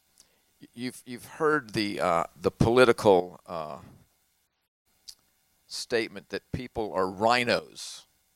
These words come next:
You know, they're Republicans in name only. Well, I think sometimes we can be kinos,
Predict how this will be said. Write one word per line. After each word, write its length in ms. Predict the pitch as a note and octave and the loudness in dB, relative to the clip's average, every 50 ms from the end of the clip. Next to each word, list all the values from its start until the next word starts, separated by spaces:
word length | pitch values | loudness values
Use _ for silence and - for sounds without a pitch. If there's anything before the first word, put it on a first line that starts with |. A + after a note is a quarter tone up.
| _ _ _ _ _ | _ _ _ _ _
You 60 | G2+ | -16
know, 140 | G2 G2 G#2 | -16 -14 -10
they're 160 | F#2+ G#2+ G#2 | -8 -10 -8
Republicans 1040 | G2+ G#2 G2+ - - - B2+ B2 A#2+ C3 B2+ - - A#2 A2 G#2+ G#2 - - - _ | -8 -10 -12 -14 -8 -8 -8 -6 -6 -10 -10 -10 -14 -18 -20 -18 -16 -16 -16 -16 _
in 160 | G#2+ G#2 G#2 | -20 -18 -12
name 260 | G#2+ G#2+ G#2 G#2+ G#2 | -10 -10 -10 -10 -12
only. 440 | G#2 G#2 G#2+ G#2+ G2+ E2+ C#2 - _ _ _ _ _ _ _ _ _ _ _ _ _ _ | -14 -14 -14 -14 -16 -20 -20 -20 _ _ _ _ _ _ _ _ _ _ _ _ _ _
Well, 80 | - G#2 | -12 -10
I 60 | A2 | -10
think 160 | - D3+ - | -10 -10 -8
sometimes 420 | - D3+ C3 - C#3+ B2+ A#2+ - A2+ | -8 -8 -4 -4 -2 -2 -2 -6 -8
we 80 | A2+ | -16
can 140 | - - A2+ | -18 -18 -18
be 160 | G2 G2+ F#2+ - | -18 -18 -20 -12
kinos, 800 | - - - C#3 C3 B2 G#2+ F#2 E2 D#2 D2 - - - - - | -10 -6 -4 -2 -4 -2 -2 -4 -4 -4 -8 -12 -12 -12 -12 -14